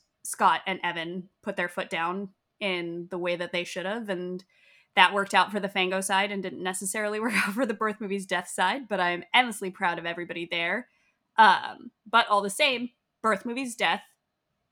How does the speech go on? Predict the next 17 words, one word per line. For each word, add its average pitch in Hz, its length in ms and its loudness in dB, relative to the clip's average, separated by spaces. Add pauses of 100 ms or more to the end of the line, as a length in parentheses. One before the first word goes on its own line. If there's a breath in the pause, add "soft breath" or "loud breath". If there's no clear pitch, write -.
(220)
was 196 360 0
not 202 340 2
created 202 640 -2
to 208 140 -6
make 170 240 -4
money. 175 400 -6 (640)
So 196 300 2
yes, 196 460 2
sites - 600 -2
like 214 200 -4
that 202 240 2
are 202 120 2
amazing. 190 720 -2
We 202 160 -6
want 190 520 -2
places 180 680 -6
that 190 240 4